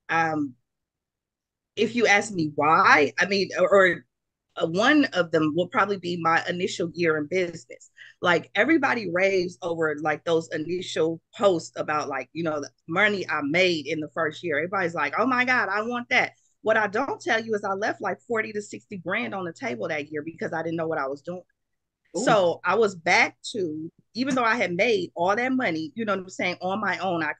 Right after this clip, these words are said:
Speaker 1: created it. And it's not a huge amount. Some people feel like they make more. Your business, not mine. Could care less. However, coming off of making that, creating it, right? So I created that money. Nobody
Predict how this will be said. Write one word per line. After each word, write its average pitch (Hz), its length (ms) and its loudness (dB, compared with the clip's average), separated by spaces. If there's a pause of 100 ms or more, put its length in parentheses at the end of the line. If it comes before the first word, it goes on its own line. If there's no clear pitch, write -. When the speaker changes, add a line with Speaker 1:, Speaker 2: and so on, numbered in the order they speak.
(140)
Speaker 1:
created 185 360 -2
it. 156 160 -6
And 156 80 -4
it's 170 220 -6
not 208 180 -2
a 214 40 -2
huge 214 440 -10
amount. 165 420 -4
Some 180 180 -6
people 202 340 -12
feel 185 120 0
like 180 200 -6
they 180 100 -4
make 175 320 -6
more. 170 240 -4 (300)
Your 175 220 0
business, 165 400 -2
not 160 180 -4
mine. 143 260 -6 (280)
Could 175 100 -6
care 170 200 0
less. 156 280 -6 (340)
However, 180 680 2 (640)
coming 277 280 4
off 254 180 2
of 185 160 0
making 190 340 -2
that, 147 200 -4 (100)
creating 208 520 4
it, - 200 -10
right? 180 260 2
So 180 240 -2
I 202 140 -2
created 202 600 2
that 147 200 -2
money. 139 240 -6 (100)
Nobody 208 480 2